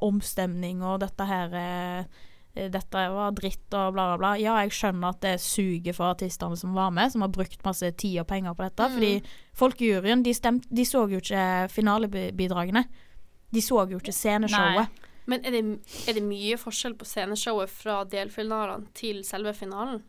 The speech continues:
Speaker 1: Ja, men de så ikke, de har ikke gitt, eh, stemmer på grunnlag av sceneshow fra delfinalene heller. De har hørt studioversjon. De har hørt
Speaker 2: Åh.
Speaker 1: sangene typ på Spotify, liksom.
Speaker 3: Men det
Speaker 2: Ja.
Speaker 3: blir bare litt for dumt å lage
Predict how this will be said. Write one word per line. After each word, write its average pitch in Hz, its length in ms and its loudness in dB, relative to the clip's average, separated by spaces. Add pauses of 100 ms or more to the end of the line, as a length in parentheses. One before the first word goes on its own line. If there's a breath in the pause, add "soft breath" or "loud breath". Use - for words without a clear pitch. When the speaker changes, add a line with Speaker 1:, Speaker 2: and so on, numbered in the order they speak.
(160)
Speaker 1:
Ja, 285 60 4
men 277 100 6
de 277 100 4
så 269 220 4
ikke, 233 760 2
de 240 200 2
har 247 120 2
ikke 214 540 2
gitt, - 420 0
eh, 202 240 2
stemmer 214 640 2 (240)
på 214 100 2
grunnlag 202 580 2
av 196 160 2
sceneshow 202 540 0
fra 202 140 -4
delfinalene 202 640 0
heller. 208 300 0 (400 soft breath)
De 233 160 6
har 208 140 4
hørt 220 260 -2
studioversjon. 190 1160 0 (460 soft breath)
De 233 120 6
har 180 120 4
hørt 254 160 2
Speaker 2:
Åh. 302 160 -2
Speaker 1:
sangene 220 400 6 (100)
typ 208 200 2 (100)
på 202 120 0
Spotify, - 680 -4
liksom. 208 460 0 (140)
Speaker 3:
Men 208 100 2
det 220 140 6
Speaker 2:
Ja. 214 60 0
Speaker 3:
blir 247 220 8
bare 233 320 6
litt 247 240 0
for 214 180 -2
dumt 190 400 2
å 190 60 0
lage 185 220 4